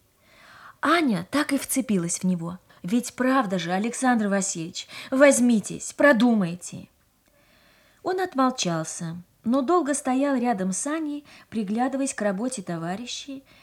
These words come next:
потом задумчиво повторил: "Быть того не может, чтобы никакого выхода не нашлось". Аня понимала, что сейчас Воловик занят своим изобретением,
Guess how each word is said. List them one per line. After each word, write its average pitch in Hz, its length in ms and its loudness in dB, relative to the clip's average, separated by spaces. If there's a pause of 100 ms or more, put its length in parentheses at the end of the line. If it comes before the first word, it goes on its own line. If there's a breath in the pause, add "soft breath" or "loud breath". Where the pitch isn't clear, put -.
(140 soft breath)
потом 339 380 -4
задумчиво 294 680 0
повторил: 226 800 -4 (800 soft breath)
"Быть 330 420 -4
того 214 240 0
не 214 160 0
может, 208 520 -2
чтобы 208 320 -4
никакого 208 560 0
выхода 202 420 -4
не 202 140 -2
нашлось". 190 680 -8 (1040 soft breath)
Аня 185 300 -2
понимала, 175 540 -6
что 180 200 -10
сейчас 254 600 -10
Воловик 185 480 -6
занят 254 420 -4
своим 240 460 -4
изобретением, 220 1040 -6